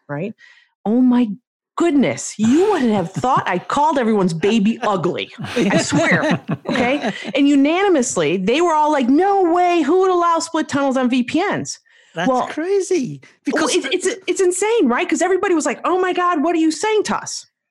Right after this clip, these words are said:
Speaker 2: Well, the thing that I've heard is that most companies are enable-, the one, the people who are having problems are the people who can't upgrade the internet bandwidth into the data center.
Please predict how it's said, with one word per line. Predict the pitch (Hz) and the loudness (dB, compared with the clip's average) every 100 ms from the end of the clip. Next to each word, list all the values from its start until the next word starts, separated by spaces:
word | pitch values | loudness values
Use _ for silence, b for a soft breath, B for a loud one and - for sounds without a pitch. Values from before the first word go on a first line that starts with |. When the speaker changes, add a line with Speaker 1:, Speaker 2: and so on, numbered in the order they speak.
| - | -6
Speaker 2:
Well, | 285 | -2
the | 277 | -2
thing | 277 349 | -2 -2
that | 320 | 0
I've | 247 285 240 | 0 -2 -2
heard | 202 160 | -2 0
is | 151 147 | -2 -4
that | 160 | -6
most | 165 202 240 | -4 -4 -4
companies | - 165 170 | -8 -6 -4
are | 160 | -2
enable-, | 151 151 196 208 220 220 | 0 0 0 0 -2 -4
the | 160 | -6
one, | 170 220 | -6 -6
the | 185 | -8
people | 151 240 247 | -6 -4 0
who | 202 196 | 0 0
are | |
having | 156 170 151 | -2 -2 -6
problems | 131 202 226 196 139 | -6 -8 -8 -10 -10
are | 143 | -10
the | 147 | -6
people | 190 196 | -4 -2
who | 160 | -4
can't | - 175 175 | -4 -6 -6
upgrade | 156 - 165 143 131 | -8 -6 -4 -4 -6
the | |
internet | 139 208 226 190 - | -4 -4 -2 -4 -4
bandwidth | 143 135 135 151 | -4 -4 -6 -6
into | 147 135 | -6 -6
the | 135 | -4
data | 196 247 | -4 -4
center. | - 147 - | -6 -10 -14